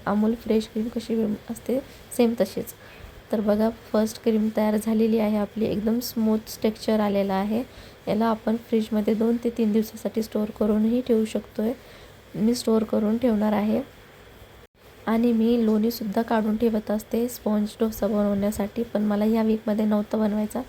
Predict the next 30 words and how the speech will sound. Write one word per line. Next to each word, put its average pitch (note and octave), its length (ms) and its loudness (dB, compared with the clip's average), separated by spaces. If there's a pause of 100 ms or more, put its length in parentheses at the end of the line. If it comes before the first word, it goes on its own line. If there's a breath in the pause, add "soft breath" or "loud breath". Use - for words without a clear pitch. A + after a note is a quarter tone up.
(380 loud breath)
म्हणून A3 260 4
मी A3 140 2
लोणी A3 260 4
स्किप A3+ 300 -8 (100)
केलेली A3 340 0
आहे. G#3+ 280 -2 (880 loud breath)
आणि G#3+ 160 4
बघा, G#3+ 260 2
इथे G#3+ 260 -2
स्टोअर A3+ 280 -2
करून A3 320 0
ठेवणार A3 320 0
आहे G#3 220 2
मी G#3 160 0
या G#3 140 2
डब्यामध्ये. G#3 560 -2 (680)
आणि A3 160 4
मी A3 120 4
फ्रीजरमध्ये A3 600 0
नाही A3+ 180 0
ठेवत, G#3+ 280 -2 (100)
फ्रीजरखाली A3 520 0
जो A3 120 0 (100)
ट्रे A3+ 120 0
असतो A3+ 380 -2 (340 loud breath)
त्यामध्ये G#3+ 420 2
मी A3+ 140 2
ठेवते. A3 420 -2 (1120)
तर A3 100 2
बघा, A3 280 2